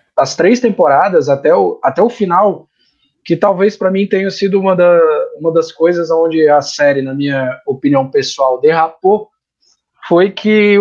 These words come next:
a viagem no tempo, ela sempre foi utilizada pra resolver um problema. E durante toda a série, na verdade, é, é, o que se mostrou foi a, a famosa teoria do caos, né?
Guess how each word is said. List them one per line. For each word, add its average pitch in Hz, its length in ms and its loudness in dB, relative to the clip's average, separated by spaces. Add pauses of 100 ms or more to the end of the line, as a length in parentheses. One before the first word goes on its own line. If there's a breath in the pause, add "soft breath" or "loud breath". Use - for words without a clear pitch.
(140)
a 175 100 0
viagem 196 300 0
no 220 100 -2
tempo, 214 240 0
ela 214 80 -2
sempre 226 220 -14
foi 240 100 2
utilizada 208 480 -2
pra 190 180 -2
resolver 185 760 -2 (460)
um 135 120 -2
problema. 131 640 -2 (520 soft breath)
E 165 320 4
durante 196 320 -2
toda 233 180 0
a - 20 -6
série, 220 300 0
na 226 120 -2
verdade, 208 420 0
é, 214 440 -2
é, 185 40 0
o 185 80 -8
que - 100 -18
se 214 120 -6
mostrou 208 400 -2
foi 220 240 -2
a, 214 80 0
a - 140 -2
famosa 208 360 -2
teoria 240 280 2
do 151 120 -4
caos, 175 360 0
né? 160 200 -8